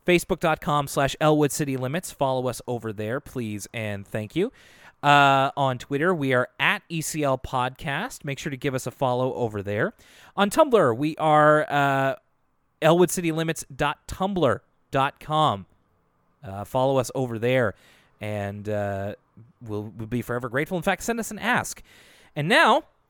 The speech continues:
uh, we are on Instagram. Instagram dot,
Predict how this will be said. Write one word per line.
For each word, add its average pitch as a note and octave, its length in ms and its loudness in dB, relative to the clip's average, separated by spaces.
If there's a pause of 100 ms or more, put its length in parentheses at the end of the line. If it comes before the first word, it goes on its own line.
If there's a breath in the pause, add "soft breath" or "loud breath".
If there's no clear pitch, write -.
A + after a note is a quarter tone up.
(760)
uh, C3 500 4
we B2+ 320 -4
are D#3+ 380 6 (360)
on B2 140 -4
Instagram. A#2 680 -4 (2250)
Instagram D#3+ 520 2
dot, E3 200 2